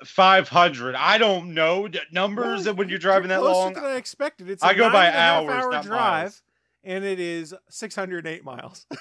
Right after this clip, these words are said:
Speaker 1: No, wait, nine and a half hours.
Speaker 2: Nine and a half hours via I seventy-seven North, it says.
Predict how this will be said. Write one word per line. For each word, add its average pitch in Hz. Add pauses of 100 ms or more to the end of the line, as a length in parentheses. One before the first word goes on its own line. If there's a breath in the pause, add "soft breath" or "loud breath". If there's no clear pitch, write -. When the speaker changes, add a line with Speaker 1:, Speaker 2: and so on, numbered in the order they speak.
(200)
Speaker 1:
No, 226
wait, 220
nine 160
and 247
a 180
half 214
hours. 190
Speaker 2:
Nine 180
and 214
a 196
half 220
hours 165
via 180
I 175
seventy-seven 190
North, 156
it -
says. 120